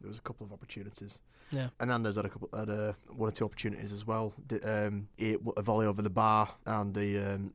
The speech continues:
Speaker 1: shot from inside the box, which Romero saved. Um, so yeah, we weren't, we weren't terrible in this game. I th-, actually, going forward, we caused them a few problems. I was watching it on the, um, the stream. I had,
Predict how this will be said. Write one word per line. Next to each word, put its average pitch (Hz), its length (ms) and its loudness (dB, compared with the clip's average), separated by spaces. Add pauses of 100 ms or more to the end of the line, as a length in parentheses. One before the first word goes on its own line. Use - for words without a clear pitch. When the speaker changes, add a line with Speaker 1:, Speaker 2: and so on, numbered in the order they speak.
Speaker 1:
shot - 220 -6
from 110 80 -6
inside 101 260 -4
the 101 60 -6
box, 101 280 -8
which - 180 -10
Romero 104 340 0
saved. 107 580 -2
Um, 117 260 4
so 139 300 4
yeah, 151 160 8
we 143 100 4
weren't, 175 420 4 (240)
we 226 120 4
weren't 311 240 6
terrible 285 240 4
in 131 40 4
this 107 100 -4
game. 117 180 2
I - 20 6
th-, - 160 -4
actually, 151 240 0
going 190 180 6
forward, 160 240 4
we 110 60 0
caused 165 240 4
them 127 60 2
a 107 40 0
few - 160 0
problems. 151 440 0
I 147 100 10
was 143 140 10
watching 127 240 4
it - 40 4
on 117 180 4
the, 107 240 4
um, 104 440 4 (140)
the 117 80 -2
stream. 139 320 4
I 110 80 6
had, 113 240 2